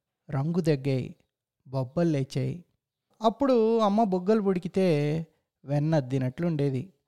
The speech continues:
ఇప్పుడు అట్లా లేదు. కానీ అమ్మ సంతోషంలో సప్త సముద్రాలు తరంగాలు ఎత్తుతూ ఉండసాగాయి. ఎండ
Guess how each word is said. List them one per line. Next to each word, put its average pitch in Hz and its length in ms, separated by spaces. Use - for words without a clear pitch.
ఇప్పుడు 175 240
అట్లా 151 220
లేదు. 139 460
కానీ 170 640
అమ్మ 147 260
సంతోషంలో 151 1080
సప్త - 360
సముద్రాలు 165 640
తరంగాలు 160 520
ఎత్తుతూ 151 340
ఉండసాగాయి. 139 680
ఎండ 160 360